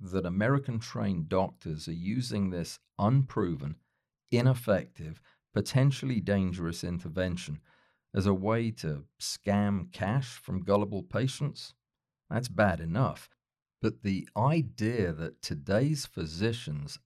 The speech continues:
actually believe that their patients would benefit from a balanced qi, well, that's just terrifying. Acupuncture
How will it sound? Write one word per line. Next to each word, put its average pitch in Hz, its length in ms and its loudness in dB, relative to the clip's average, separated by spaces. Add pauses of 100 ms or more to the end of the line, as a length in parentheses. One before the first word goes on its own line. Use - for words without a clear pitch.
actually 107 800 -2 (140)
believe 90 720 0
that - 180 -8
their 87 160 -2
patients - 800 -4
would 80 260 -6
benefit 98 560 0
from 82 240 -4
a 76 180 -4
balanced 90 720 -4 (100)
qi, 117 520 2 (680)
well, 101 120 0
that's 147 180 4
just 101 240 -8 (140)
terrifying. 147 880 -2 (1400)
Acupuncture 131 1000 2